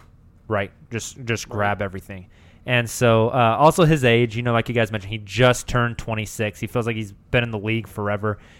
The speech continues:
Speaker 1: He, every year he seems to progress. Um, his, his assist numbers have gone up every season he's been in the, in the N B A, and, uh,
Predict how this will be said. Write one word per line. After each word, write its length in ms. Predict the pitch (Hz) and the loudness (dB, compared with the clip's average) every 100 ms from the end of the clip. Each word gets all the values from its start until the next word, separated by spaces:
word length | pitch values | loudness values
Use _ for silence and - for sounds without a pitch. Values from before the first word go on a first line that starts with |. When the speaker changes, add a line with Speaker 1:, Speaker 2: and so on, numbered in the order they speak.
| - | -20
Speaker 1:
He, 540 | - 120 117 113 113 - - | -6 0 2 0 -2 -6 -2
every 300 | 139 135 135 | 0 2 0
year 280 | 113 113 110 | 0 0 0
he 120 | 107 | -4
seems 240 | - 113 | -6 -8
to 80 | 120 | -8
progress. 640 | - 98 104 104 101 - - - - - - | -10 -6 -2 -2 -2 -8 -16 -20 -20 -20 -6
Um, 200 | 113 104 | -2 0
his, 240 | 117 120 - - | -2 -4 -8 -6
his 220 | 123 110 | -4 -4
assist 340 | 101 135 127 | -4 -4 -2
numbers 320 | 120 117 120 - | -2 -2 -2 -4
have 140 | 107 | -4
gone 200 | 110 110 | -2 -2
up 160 | 113 - | -2 -6
every 240 | 117 117 | -4 -4
season 340 | - 113 104 107 | -4 -8 -8 -8
he's 220 | 113 101 | -8 -6
been 160 | 110 107 | -4 -4
in 80 | |
the, 180 | 107 110 - | -6 -10 -8
in 140 | 139 120 | -6 -4
the 180 | 120 | -4
N 140 | 131 123 | -4 -2
B 160 | 117 113 | 0 2
A, 240 | 110 110 - - - - - | 0 -2 -12 -20 -20 -20 -14
and, 380 | 117 107 107 101 | -6 -4 -4 -2
uh, 340 | 101 98 95 | -2 0 -2